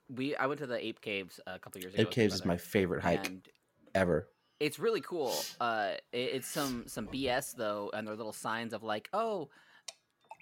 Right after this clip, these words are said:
Speaker 1: if you go this way, it's a little bit treacherous, so be careful."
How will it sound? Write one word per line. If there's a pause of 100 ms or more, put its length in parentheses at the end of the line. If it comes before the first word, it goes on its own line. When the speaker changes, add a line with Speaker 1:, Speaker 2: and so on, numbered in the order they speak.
(180)
Speaker 1:
if
you
go
this
way, (200)
it's
a
little
bit
treacherous,
so
be
careful."